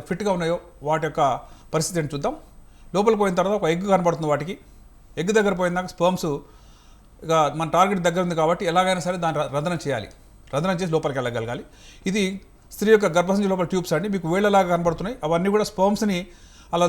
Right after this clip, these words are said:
లోపలికి పంపిస్తూ ఉంటాయండి. దాని యొక్క మూవ్‌మెంట్ ద్వారా కొన్ని స్పెర్మ్ లోపలికి వెళ్తున్నాయి చూడండి. ఇవి కొన్ని కోటాను కోట్ల హెయిర్ అంటే ఫిమ్రియా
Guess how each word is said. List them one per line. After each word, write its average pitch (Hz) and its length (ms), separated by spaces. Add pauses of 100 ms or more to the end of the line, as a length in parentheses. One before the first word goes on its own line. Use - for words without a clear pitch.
లోపలికి 185 300
పంపిస్తూ 196 320
ఉంటాయండి. 101 260 (320)
దాని 160 160
యొక్క 165 180
మూవ్‌మెంట్ 196 300
ద్వారా 165 180 (200)
కొన్ని 165 200
స్పెర్మ్ 175 220
లోపలికి 151 240
వెళ్తున్నాయి 135 280
చూడండి. 131 220 (1200)
ఇవి 190 200
కొన్ని 190 220
కోటాను 208 320
కోట్ల 190 200 (540)
హెయిర్ 175 260
అంటే 175 160
ఫిమ్రియా 196 260